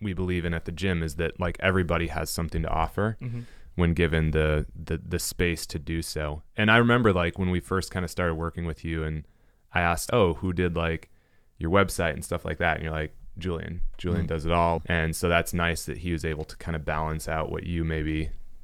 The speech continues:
Speaker 1: didn't necessarily have.
Speaker 3: You, you brought up a thought when you said, you said something around partnering that triggered a thought when, when you said that. I think the other thing that really helped me in being at the gym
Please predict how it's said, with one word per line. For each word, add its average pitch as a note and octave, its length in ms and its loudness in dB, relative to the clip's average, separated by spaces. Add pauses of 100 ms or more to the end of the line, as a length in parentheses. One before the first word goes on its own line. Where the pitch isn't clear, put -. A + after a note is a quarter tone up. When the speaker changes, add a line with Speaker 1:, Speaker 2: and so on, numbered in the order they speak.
Speaker 1:
didn't E2 240 2
necessarily D#2+ 420 -4
have. D#2 320 -4
Speaker 3:
You, A2 260 0
you A#2+ 100 -4
brought B2+ 120 6
up C#3 80 4
a A#2+ 60 6
thought G2+ 320 6
when F#2 100 2
you F2 80 0
said, E2+ 240 -6
you G2 80 -8
said F2+ 140 -6
something D#2+ 440 -4
around E2 300 0
partnering D2 800 -2
that D#2 520 2 (280)
triggered E2 300 0
a D2 40 0
thought D#2 260 2
when, D2 360 -2
when D#2+ 160 0
you C#2+ 60 -2
said D2+ 200 -2
that. D#2 300 0 (160)
I - 40 -6
think D3 140 2
the C3 60 8
other B2 100 4
thing A#2+ 100 2
that G2 80 4
really F2+ 200 2
helped E2 240 -4
me D#2+ 540 0 (880)
in E2 680 2 (360)
being F2+ 200 2
at E2 60 0
the E2 60 -2
gym D#2 640 0